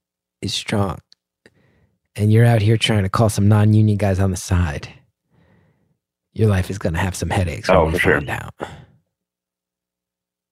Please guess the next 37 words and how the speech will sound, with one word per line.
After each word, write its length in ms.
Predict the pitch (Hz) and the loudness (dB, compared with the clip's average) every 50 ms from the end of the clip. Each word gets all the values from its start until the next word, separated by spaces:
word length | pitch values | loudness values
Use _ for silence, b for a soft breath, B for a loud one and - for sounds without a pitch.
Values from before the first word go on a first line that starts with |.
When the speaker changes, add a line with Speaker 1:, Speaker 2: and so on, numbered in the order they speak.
| _ _ _ - - | _ _ _ -18 -14
Speaker 1:
I 100 | - - | -14 -12
love 300 | 80 80 80 - - - | -10 -10 -12 -12 -12 -14
that. 240 | - - - - _ _ _ _ _ _ _ _ _ _ _ _ _ _ | -14 -14 -14 -16 _ _ _ _ _ _ _ _ _ _ _ _ _ _
I 120 | 147 117 | -20 -20
love 260 | 120 131 92 104 98 - | -20 -18 -16 -16 -16 -18
it. 100 | - _ _ _ _ _ _ _ _ - | -20 _ _ _ _ _ _ _ _ -2
Speaker 2:
Yeah, 220 | 92 107 117 110 | 0 0 0 2
and 140 | - 90 104 | 0 2 2
I 60 | 107 | 4
mean, 380 | 98 101 98 98 98 95 92 - - | 4 4 4 4 2 2 0 -2 -2
that's, 200 | 98 95 95 - - - - | -2 -2 -2 -4 -8 -12 -8
Speaker 1:
I 100 | 113 113 | -4 0
got 80 | 117 | 2
Speaker 2:
you 40 | 104 | 2
know, 80 | 98 92 | 4 4
Speaker 1:
a 20 | |
Speaker 2:
it's 40 | 92 127 | 4 4
Speaker 1:
buddy 120 | 117 117 | 4 4
Speaker 2:
that 100 | 104 98 | 2 2
Speaker 1:
who 40 | 113 | 2
I 40 | 107 | 0
took 80 | 104 - | -2 -4
Speaker 2:
strong, 540 | - 104 101 104 101 101 101 104 101 101 101 - _ _ _ _ _ _ _ _ _ _ b b b b b _ _ _ _ _ _ _ _ _ _ _ _ _ _ _ _ _ _ _ - | -2 0 0 2 2 0 0 0 0 -2 -4 -6 _ _ _ _ _ _ _ _ _ _ b b b b b _ _ _ _ _ _ _ _ _ _ _ _ _ _ _ _ _ _ _ -4
that, 340 | 78 92 95 92 - 55 - | 0 0 2 2 0 -2 -2
that, 220 | 98 95 90 85 _ _ _ _ _ _ _ _ _ _ _ _ _ _ _ _ _ _ _ - | -2 -2 -2 -2 _ _ _ _ _ _ _ _ _ _ _ _ _ _ _ _ _ _ _ -4
you 80 | 107 | 0
know, 160 | 92 90 90 | 2 2 2
strength 540 | 90 - - - - 107 117 120 110 101 - | 2 0 -2 0 0 0 0 0 0 0 0
is 180 | 95 92 87 95 | -2 -2 0 0
what, 240 | 98 98 98 90 - | 0 2 2 2 2
what 200 | 95 92 92 85 | 0 0 -2 0
got 180 | - 85 82 92 | -2 -2 0 2
us 120 | 104 95 90 - | 0 0 -2 -4
unions 420 | 92 90 87 87 87 82 82 82 82 | -6 -4 -2 -2 -2 -2 -2 -2 -2
and 140 | 90 87 87 | 0 0 2
all 140 | 87 87 | 0 0
the, 400 | 85 90 87 87 87 87 87 87 | 2 2 2 2 2 2 0 -2